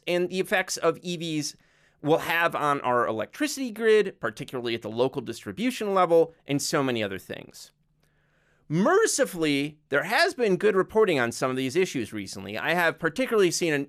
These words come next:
some good pieces on bottlenecks around mining for batteries.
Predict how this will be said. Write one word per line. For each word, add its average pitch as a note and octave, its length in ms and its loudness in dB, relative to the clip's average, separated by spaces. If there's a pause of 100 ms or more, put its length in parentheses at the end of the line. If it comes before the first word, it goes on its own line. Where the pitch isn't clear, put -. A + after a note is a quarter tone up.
(120)
some D3+ 240 -2
good E3 380 -2
pieces C#3+ 440 -6
on A#2 180 -4
bottlenecks B2 760 0
around G#2 360 -4
mining A#2 380 -2
for G2+ 140 -12
batteries. G2 640 -4